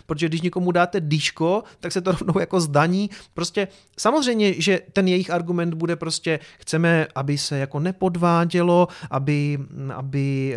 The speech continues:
se přesto neprali peníze, aby prostě teroristi to nepoužívali, aby tohleto, tamhleto, ale je to jako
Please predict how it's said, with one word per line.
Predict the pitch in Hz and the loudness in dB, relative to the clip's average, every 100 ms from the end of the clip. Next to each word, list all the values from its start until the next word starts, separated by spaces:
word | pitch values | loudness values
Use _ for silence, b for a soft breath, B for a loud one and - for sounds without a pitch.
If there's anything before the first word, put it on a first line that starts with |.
| 123 123 | -4 -6
se | 131 - - 147 | -6 -6 -2 -2
přesto | 131 - 143 - 160 | -2 -6 -6 -4 -4
neprali | 170 175 175 | -2 0 0
peníze, | 175 185 190 180 175 | 0 -2 -2 0 0
aby | 156 143 143 | 0 -2 -4
prostě | 151 147 160 | -6 -8 -8
teroristi | - 185 175 175 190 | -2 2 2 2 -2
to | 175 | 0
nepoužívali, | 180 175 170 170 175 175 175 | 2 2 0 0 0 0 0
aby | 139 156 | -2 -4
tohleto, | 147 170 170 147 | -4 -4 -4 -4
tamhleto, | 147 170 170 185 B B B | -4 -2 -2 -4 B B B
ale | 151 165 | -2 0
je | 175 | 2
to | 185 | 2
jako | 180 190 185 180 | 2 4 2 2